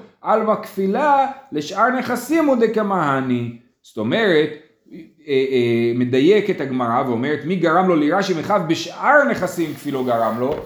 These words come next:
זאת אומרת, אם הוא לא היה כופל, הוא היה יורש עם אחיו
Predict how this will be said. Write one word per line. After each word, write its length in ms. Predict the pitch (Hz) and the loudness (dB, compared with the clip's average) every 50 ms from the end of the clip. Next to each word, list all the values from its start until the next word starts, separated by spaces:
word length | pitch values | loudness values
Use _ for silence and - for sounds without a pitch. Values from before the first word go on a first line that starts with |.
| - - | -14 -16
זאת 120 | - - | -10 -8
אומרת, 260 | 143 156 190 196 185 190 | -4 0 0 0 0 0
אם 120 | 190 170 | -2 -2
הוא 100 | 165 160 | 0 2
לא 140 | 175 240 269 | 4 6 6
היה 240 | 240 190 - - - | 6 4 2 0 -2
כופל, 540 | 175 151 - 156 160 160 160 160 160 160 151 151 - _ _ | -8 -10 -8 -6 -4 -4 -2 -2 -4 -4 -6 -10 -14 _ _
הוא 120 | 165 160 | -4 0
היה 120 | 160 160 160 | 2 2 2
יורש 320 | 156 151 160 165 160 160 | 2 2 0 0 -2 -4
עם 120 | 160 156 | -6 -6
אחיו 520 | 151 147 120 156 151 151 151 151 151 151 | -6 -4 -2 2 2 4 4 4 4 2